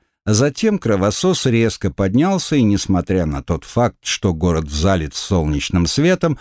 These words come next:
закутавшись в темный плащ, вышел на улицу. А вскоре,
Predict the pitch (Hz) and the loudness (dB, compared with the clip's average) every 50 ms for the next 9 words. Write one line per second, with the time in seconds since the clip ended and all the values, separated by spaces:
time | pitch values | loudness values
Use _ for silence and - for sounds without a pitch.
0 | - _ _ _ - 131 127 160 175 170 - 233 190 202 170 - - - 156 - | -10 _ _ _ 0 0 2 2 2 0 -2 -2 -2 -2 -2 -2 0 0 0 0
1 | - - - 127 113 104 196 - 104 - - 170 190 196 156 - - - _ _ | -2 -2 0 0 2 2 2 2 0 0 2 2 2 2 0 -2 -6 -12 _ _
2 | - - 90 98 107 135 147 - - 127 120 113 107 101 95 90 82 73 67 60 | -6 -2 0 2 2 2 2 2 0 0 2 2 2 2 2 2 0 -2 -6 -10
3 | 62 64 - - - - - _ _ _ _ _ _ _ _ _ _ _ - 110 | -14 -12 -8 -8 -8 -10 -12 _ _ _ _ _ _ _ _ _ _ _ -2 0
4 | 110 120 - - - - - 240 247 233 226 208 185 | 0 0 0 -2 -6 -2 0 0 2 2 0 -2 -2